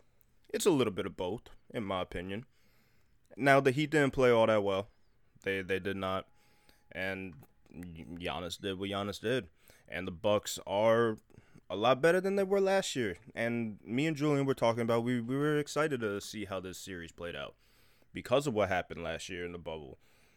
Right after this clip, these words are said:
Giannis got bounced out the gym along with the rest of the Bucks. And obviously the Heat end up rolling on to the finals.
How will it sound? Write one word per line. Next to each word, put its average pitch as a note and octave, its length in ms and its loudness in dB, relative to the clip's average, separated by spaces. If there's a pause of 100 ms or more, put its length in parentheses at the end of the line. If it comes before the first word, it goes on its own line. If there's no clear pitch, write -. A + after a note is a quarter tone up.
(260)
Giannis F#2+ 460 -2
got G2 300 2 (200)
bounced G#2+ 380 0
out A2 180 2
the A2+ 60 -6
gym A#2+ 360 2
along G#2+ 280 2
with A2 100 -4
the A2 80 0
rest B2 240 2
of B2 80 0
the G#2+ 60 0
Bucks. - 580 -8 (640)
And E2+ 180 -6
obviously F2 520 -6
the G2 100 -6
Heat G#2 300 -8 (100)
end G#2 240 -4
up G#2 160 2
rolling G2+ 460 0
on G#2 160 -2
to G#2+ 80 -14
the G#2 80 -2
finals. A2 600 -4